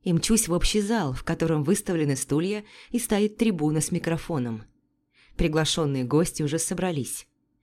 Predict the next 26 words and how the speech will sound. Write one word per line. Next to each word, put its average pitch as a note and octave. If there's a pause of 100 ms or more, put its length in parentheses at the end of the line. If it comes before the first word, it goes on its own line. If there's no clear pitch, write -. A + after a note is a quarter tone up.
(220)
Вижу G#3+
декана D3+
во D#3+
главе D#3+
нашей D3+
делегации C#3+ (160)
и G3
быстро D3
иду D#3
к D3
нему. D#3 (1200)
«Нервничать E3+
меня F3
заставляете, D3+
Яна C#3+
Владимировна!» C3+ (720)
Бурчит, F#3
отвечая F3
на E3+
мое E3+
приветствие. D#3+ (400)
Кустистые E3+
брови F3
на D3
переносице D3
сводит. C3+